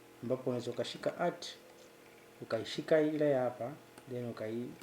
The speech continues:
scroll chini namna hiyo, unakuwa umei duplicate au umetoa, ume-, umekuwa umeicopy. Hapa nitasema niende hapo kwenye blending option, F X blending option.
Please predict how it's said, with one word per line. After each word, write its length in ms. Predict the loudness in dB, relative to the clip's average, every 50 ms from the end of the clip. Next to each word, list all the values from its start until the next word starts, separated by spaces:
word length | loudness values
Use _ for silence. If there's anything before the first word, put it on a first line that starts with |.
| -18 -16 -14
scroll 320 | -14 -12 -8 -6 -6 -6 -6
chini 280 | -8 -8 -6 -6 -6
namna 260 | -6 -6 -6 -6 -4 -4
hiyo, 120 | -4 -4
unakuwa 300 | -4 -4 -2 0 2 2
umei 300 | 2 0 0 -2 -2 -2 -4 -6
duplicate 640 | -6 -6 -6 -6 -8 -6 -2 0 0 0 0 -4 -14 -16 -18 -18 -10 -4
au 120 | -2 -2 0
umetoa, 500 | 0 -2 -6 -6 -2 2 2 2 2 0
ume-, 260 | -2 -8 -10 -10 -12 -12 -12 -10
umekuwa 300 | -10 -8 -4 -4 -4 -2
umeicopy. 520 | -4 -6 -8 -4 0 0 0 0 -2 -14 -18 -20 -20 -20 -20 -20 -20 -20 -20 -20 -20 -20 -20 -20 -20 -20 -20 -20 -20 -20 -20 -18 -18 -18 -20 -20 -20 -20 -20 -20 -20 -20 -20 -20 -20 -20 -20 -20 -20 -20 -20 -20 -20 -20 -20 -20 -20 -20 -20 -14 -10
Hapa 300 | -8 -8 -4 0 2 2
nitasema 680 | 2 2 0 -2 -4 -6 -2 0 0 2 2 2 0 -2 -6 -10 -16 -18 -20 -20 -20 -20 -18 -12 -8
niende 220 | -6 -4 -2 -2
hapo 140 | -2 -2 -4
kwenye 200 | -8 -8 -8 -6
blending 460 | -4 -2 -2 0 0 -2 -2 -2 -2
option, 500 | -4 -4 -4 -2 0 0 2 2 0 -2 -4 -10 -16 -20 -20 -20 -20 -20 -20 -20 -20 -20 -20 -20 -20 -20 -20 -20 -20 -20 -20 -20 -20 -20 -20 -20 -20 -20 -16 -10 -6 -6
F 200 | -6 -4 0 0
X 340 | 0 0 0 -4 -10 -8 -8
blending 520 | -6 -4 -2 -2 -2 -2 -2 -2 -2 -2 -4
option. 500 | -4 -4 -4 -2 0 0 0 0 -2 -4